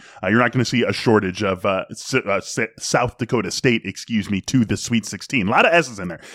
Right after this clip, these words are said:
South Dakota State to the Sweet sixteen. That's gonna be a popular pick, assuming they do indeed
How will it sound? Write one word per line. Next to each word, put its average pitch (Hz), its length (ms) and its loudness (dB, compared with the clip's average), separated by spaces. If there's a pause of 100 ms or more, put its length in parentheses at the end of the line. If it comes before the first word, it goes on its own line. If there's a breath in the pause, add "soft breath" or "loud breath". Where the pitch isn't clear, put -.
South 165 260 2
Dakota 147 240 0
State 135 400 0 (160)
to 170 140 -4
the 143 80 -6
Sweet 143 240 -4
sixteen. 113 440 -4 (220 loud breath)
That's 131 180 2
gonna 131 200 0
be 117 100 0
a 104 60 0
popular 110 420 -2
pick, 101 300 -6
assuming 98 320 0
they 92 100 -4
do 95 320 0
indeed 95 460 -10